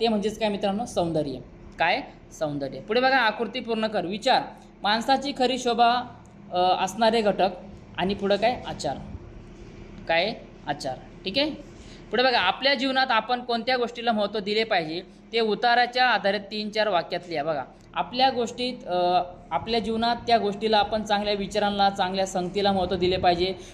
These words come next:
कारण व्यक्तीची आपण जे पारख म्हणतो, ही त्याच्या विचारांनी आणि त्याच्यासोबतच्या माणसाने केली जाते. बरोबर आहे.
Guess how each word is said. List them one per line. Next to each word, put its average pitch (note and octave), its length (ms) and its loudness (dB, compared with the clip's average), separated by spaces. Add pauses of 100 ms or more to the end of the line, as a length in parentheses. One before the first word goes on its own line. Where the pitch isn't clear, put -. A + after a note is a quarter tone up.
(140)
कारण A3 260 4
व्यक्तीची A3+ 760 -4 (200)
आपण G#3 280 0
जे G#3 100 2
पारख G3+ 400 4
म्हणतो, G3 200 -4
ही G3 140 -2
त्याच्या G3 300 0
विचारांनी G3+ 460 2
आणि G3 140 0
त्याच्यासोबतच्या F#3+ 720 -2
माणसाने F#3+ 400 0
केली G3 220 2
जाते. D#3+ 580 0
बरोबर G#3+ 240 4
आहे. C4+ 120 2